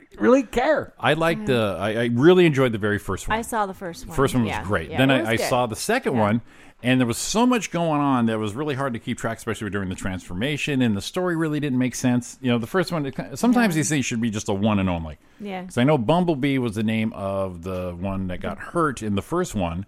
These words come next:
Speaker 3: The
Speaker 2: Well, then
Speaker 3: yellow
Speaker 2: where's the connection? Does he just keep showing up, and does it, what's it got to do with all the other six,
Speaker 3: Um,
Speaker 2: seven they made? No, the
Speaker 3: no
Speaker 2: first one was
Speaker 3: idea.
Speaker 2: awesome, and then past that, then I, I, I'm kinda done with it.
Speaker 3: Yeah, I just saw the first one. I
Speaker 2: Yeah.
Speaker 3: thought it was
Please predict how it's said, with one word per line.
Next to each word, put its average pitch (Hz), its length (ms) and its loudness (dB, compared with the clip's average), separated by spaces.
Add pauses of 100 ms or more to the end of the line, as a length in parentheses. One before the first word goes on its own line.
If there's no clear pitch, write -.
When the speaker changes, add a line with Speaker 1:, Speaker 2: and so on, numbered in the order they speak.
Speaker 3:
The 214 160 -14 (240)
Speaker 2:
Well, 120 120 0
then 127 160 2
Speaker 3:
yellow 123 120 2
Speaker 2:
where's 151 200 -2
the 135 80 -4
connection? 135 400 -2
Does 98 100 -2
he 92 60 -8
just 101 240 -6
keep 113 120 -4
showing 113 460 2
up, 127 240 0
and 98 160 0
does 90 220 -6
it, 92 180 -10
what's 107 180 -8
it 107 100 -10
got 107 160 -2
to 98 40 -8
do 98 160 -4
with 98 160 -6
all 101 140 -6
the 98 120 -6
other 90 140 -10
six, 95 300 -6
Speaker 3:
Um, - 40 -6
Speaker 2:
seven 110 240 2
they 104 100 0
made? 101 240 0 (300)
No, 95 120 0
the 87 60 -4
Speaker 3:
no 98 60 -4
Speaker 2:
first 175 280 2
one 135 80 2
was 104 120 0
Speaker 3:
idea. 101 80 0
Speaker 2:
awesome, 98 300 -2
and 98 160 -2
then 98 280 -2
past 117 320 -2
that, 95 240 -2
then 82 160 -8
I, 78 160 -10
I, 85 380 -10
I'm 82 100 -12
kinda 78 200 -8
done 71 160 -12
with 76 120 -20
it. - 60 -14
Speaker 3:
Yeah, 226 280 -8
I 202 80 -10
just 214 220 -10
saw 180 180 -8
the 170 80 -12
first 151 300 -14
one. 160 120 -14
I 165 100 -14
Speaker 2:
Yeah. 170 140 -6
Speaker 3:
thought 170 80 -10
it 160 60 -10
was 156 200 -16